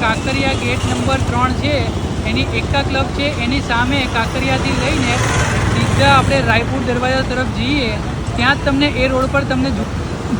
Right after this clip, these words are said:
ત્યાં તમને લખનઉની જલેબી જોવા મળી જશે, જે ઓગણીસો ને ચુમ્મોતેરથી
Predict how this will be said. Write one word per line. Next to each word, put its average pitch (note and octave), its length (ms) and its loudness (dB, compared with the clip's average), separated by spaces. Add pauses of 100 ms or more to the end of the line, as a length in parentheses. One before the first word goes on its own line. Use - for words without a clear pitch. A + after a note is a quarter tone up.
(120)
ત્યાં A#3 240 2
તમને C4+ 200 0
લખનઉની C4 600 0
જલેબી B3 360 -2
જોવા A#3+ 260 -2
મળી B3 280 -4
જશે, C4+ 260 -2 (360)
જે A#3 100 0 (140)
ઓગણીસો B3 500 0
ને C#4 100 0
ચુમ્મોતેરથી C4 1000 0